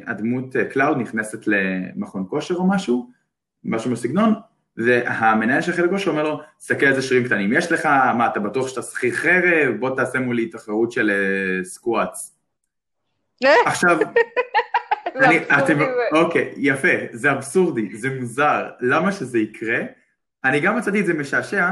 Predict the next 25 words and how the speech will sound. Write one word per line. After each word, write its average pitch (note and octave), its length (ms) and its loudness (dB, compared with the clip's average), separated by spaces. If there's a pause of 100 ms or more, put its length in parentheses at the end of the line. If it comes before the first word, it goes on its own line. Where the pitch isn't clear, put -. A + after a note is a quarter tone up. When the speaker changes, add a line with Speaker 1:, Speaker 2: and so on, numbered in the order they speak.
(360)
Speaker 1:
עד D3 140 -2
שעשיתי D#3+ 320 -4
את D#3 60 -6
הפעילות B2 320 -4
עצמה. A2 300 -10 (420)
הפעילות E3+ 280 -2
עצמה D#3 360 -4 (520)
היא C#3 120 -6
פשוט G#3 320 -4
לבדוק F3 520 -2 (300)
כמה C#4 240 0
טוב A#3+ 240 -2
אתה A3+ 160 0
בללחוץ E3 500 2
על E3+ 60 -2
משולש, F3 420 -6
עיגול, D3 260 -4
איקס C#3+ 240 -6
וריבוע, A#2+ 440 -4 (440)
כמה G#3+ 240 2
מהר F#3 220 4
שאתה F#3+ 200 4
Speaker 2:
אוי. F#3 80 4
Speaker 1:
יכול. G2 200 0 (1000)
נוראית, F3+ 760 0